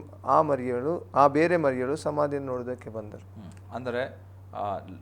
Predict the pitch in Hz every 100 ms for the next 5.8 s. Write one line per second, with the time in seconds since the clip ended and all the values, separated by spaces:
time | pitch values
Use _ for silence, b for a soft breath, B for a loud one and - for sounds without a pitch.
0 | - 123 127 123 110 120 107 110 107 104
1 | 104 98 139 156 - 113 131 135 - 131
2 | - 175 139 120 113 110 101 92 87 85
3 | 90 - 92 107 110 113 123 127 113 107
4 | 98 98 98 95 90 92 92 90 95 -
5 | 98 98 101 101 101 101 98 104